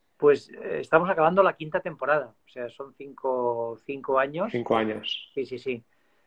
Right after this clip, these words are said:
Speaker 1: Esto empezó porque, claro, yo escuchaba, yo siempre estoy un poco mirando las tendencias y yo tenía claro que, que podcast iba a ser una tendencia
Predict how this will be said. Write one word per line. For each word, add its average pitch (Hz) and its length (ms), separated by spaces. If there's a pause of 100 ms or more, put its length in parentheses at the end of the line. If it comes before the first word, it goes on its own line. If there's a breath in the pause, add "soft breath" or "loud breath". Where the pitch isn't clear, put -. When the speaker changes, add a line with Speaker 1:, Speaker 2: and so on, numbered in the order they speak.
(140)
Speaker 1:
Esto - 160
empezó 185 260
porque, 165 240
claro, 170 160
yo 147 140
escuchaba, 160 680
yo 151 120
siempre 180 180
estoy 160 140
un 135 100
poco 151 200
mirando 139 300
las 143 160
tendencias 117 720
y 135 80
yo 131 100
tenía 147 220
claro 147 260
que, 123 480
que 120 300
podcast - 480
iba 135 100
a 120 40
ser 131 120
una 127 160
tendencia 143 580